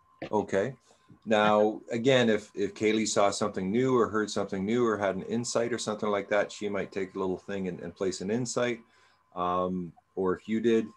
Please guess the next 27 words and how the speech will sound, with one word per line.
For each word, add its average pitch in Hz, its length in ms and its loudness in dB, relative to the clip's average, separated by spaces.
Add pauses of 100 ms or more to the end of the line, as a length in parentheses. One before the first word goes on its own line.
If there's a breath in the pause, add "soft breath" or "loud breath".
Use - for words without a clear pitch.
(280)
if 92 200 -4
not, 107 320 2
then 110 300 2 (680)
you 98 80 -8
just 95 220 -6 (180)
continue. 113 600 0
And 98 120 -4
again, 101 260 2
you're 98 140 2
always 101 220 4
doing 104 140 -2
this 95 140 -8
emotional 98 420 -4
check 107 400 0
of, 92 200 -2 (100)
of, 87 300 -6 (180)
you 101 100 -10
know, 87 280 -10 (220)
d-, 95 100 -12
is 101 280 -6
there 107 140 -4
something 113 380 0
that 104 100 -6
was 95 160 -4
said? 117 440 4 (520 soft breath)
Did 208 160 2
it 196 180 6